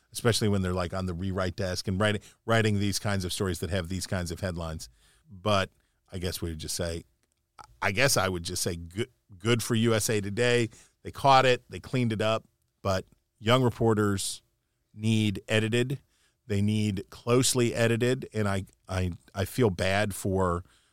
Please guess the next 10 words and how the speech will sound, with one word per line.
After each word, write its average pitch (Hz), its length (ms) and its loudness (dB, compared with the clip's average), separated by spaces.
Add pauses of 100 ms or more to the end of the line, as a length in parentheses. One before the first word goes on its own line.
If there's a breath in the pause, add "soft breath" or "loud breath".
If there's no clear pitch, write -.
(140)
Ms. 107 240 2
Miranda 110 540 2
because 92 720 -4 (380)
she, 113 340 0
she - 220 -2
will 98 140 0
have 104 180 2
to 90 80 -12
carry, 110 340 0
like, 92 220 -2